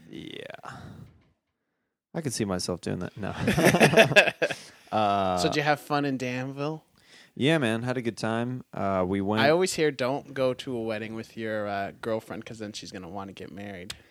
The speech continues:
Speaker 2: Isn't that the big no-no?
Speaker 1: Uh, I mean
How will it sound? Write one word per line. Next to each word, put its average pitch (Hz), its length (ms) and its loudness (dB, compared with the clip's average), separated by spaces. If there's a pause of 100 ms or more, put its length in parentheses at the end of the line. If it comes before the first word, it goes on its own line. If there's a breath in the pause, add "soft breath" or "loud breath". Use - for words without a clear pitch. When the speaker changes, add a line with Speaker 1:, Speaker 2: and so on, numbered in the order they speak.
(240 soft breath)
Speaker 2:
Isn't 117 60 -8
that 110 60 -10
the 110 60 -12
big 107 240 -8
no-no? 107 380 -6 (640)
Speaker 1:
Uh, 101 720 4 (720)
I 120 100 -2
mean 107 600 0